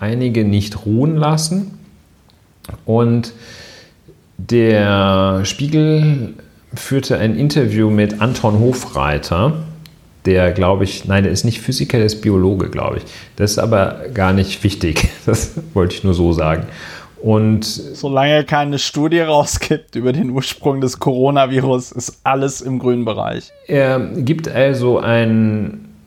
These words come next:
Speaker 1: Interview gegenüber dem Nachrichtenmagazin Der Spiegel, in dem unter anderem dieses Vorgehen des grünen Bezirksamtsleiters von Hamburg Nord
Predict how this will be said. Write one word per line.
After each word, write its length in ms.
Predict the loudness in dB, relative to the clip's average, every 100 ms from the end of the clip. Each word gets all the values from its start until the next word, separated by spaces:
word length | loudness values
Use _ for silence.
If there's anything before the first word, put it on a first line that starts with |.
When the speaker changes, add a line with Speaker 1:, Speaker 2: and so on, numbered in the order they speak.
| _ _ _ _
Speaker 1:
Interview 920 | -2 0 2 2 2 0 2 2 2 0 -4 -10 -12 -14 -20 _ -18 -18 -20 -20 -6
gegenüber 380 | -2 0 2 2
dem 120 | 2
Nachrichtenmagazin 1160 | 2 0 0 -2 0 0 0 -2 -2 -2 -4 -2
Der 260 | 0 2
Spiegel, 920 | 0 -4 -8 -4 -2 2 2 2 0 -4 -8 -16 -20 -4
in 140 | 0
dem 420 | 2 2 2 -2 -4 -12 -4
unter 320 | -2 0 -2
anderem 600 | -2 0 0 0 0 -4 -10 -20 -20 -16
dieses 520 | -8 -2 2 2 2 0
Vorgehen 680 | -4 0 0 2 0 2 2
des 320 | 0 0 -2
grünen 340 | 0 0 2
Bezirksamtsleiters 1500 | 0 0 -2 -2 -2 -2 -2 -6 -4 0 0 2 0 0 -2
von 220 | -4 -2
Hamburg 360 | 0 2 0 2
Nord 400 | 0 2 0